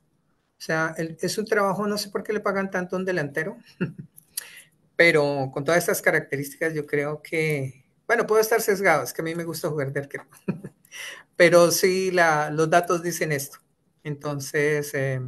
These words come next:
observen todo lo que, todo lo que, lo, lo que, mm, los datos dicen que debe ser un arquero. No solamente en, en temas de deporte, también hay,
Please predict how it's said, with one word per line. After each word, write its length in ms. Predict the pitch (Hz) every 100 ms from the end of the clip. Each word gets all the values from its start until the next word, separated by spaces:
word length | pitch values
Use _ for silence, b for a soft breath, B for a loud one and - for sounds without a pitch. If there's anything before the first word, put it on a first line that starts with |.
| 127 _ _ _ _ _ _
observen 600 | - - 147 139 147 156
todo 320 | - 170 175 180
lo 180 | 185
que, 500 | - 151 139 139 135 _ -
todo 200 | 156 160
lo 140 | 175
que, 480 | - 139 135 131 135 _ _ _ _ _ _ _ _ _
lo, 340 | 147 143 147 -
lo 600 | 151 151 151 160 160 165
que, 240 | - 160 - -
mm, 300 | 160 151 160 170
los 280 | 160 156
datos 360 | 160 220 196 151
dicen 360 | 170 170 151 147
que 140 | 139
debe 220 | 139 143
ser 220 | - 135
un 100 | 147
arquero. 380 | 135 135 - - _ _ _ _ _ _ _ _ _ - -
No 100 | 180
solamente 880 | 220 220 233 226 220 214 196 156 139
en, 220 | 139 139
en 100 | 139
temas 240 | 165 185
de 60 | 175
deporte, 440 | 147 170 175 240
también 400 | 277 147 151 151
hay, 520 | 160 170 165 160 135